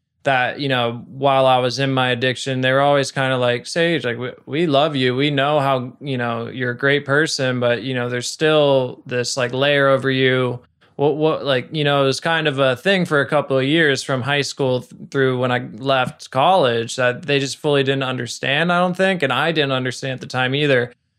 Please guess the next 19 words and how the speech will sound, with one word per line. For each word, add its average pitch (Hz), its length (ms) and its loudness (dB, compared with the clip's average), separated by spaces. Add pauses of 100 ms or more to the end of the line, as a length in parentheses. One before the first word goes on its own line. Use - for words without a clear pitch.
(240)
Having 196 320 0
that 156 240 0
gone 151 180 2
has 127 140 -4
been 131 140 -4
a 113 40 -6
blessing, 113 840 -8
you 135 160 -6
know, 120 200 0
so 131 180 -6
that's 135 340 0
huge. 120 360 -2
My 135 100 2
relationships 139 760 0
with 127 140 -6
friends 131 400 -2
are 127 80 -2
definitely 127 520 -2
deeper, 147 680 0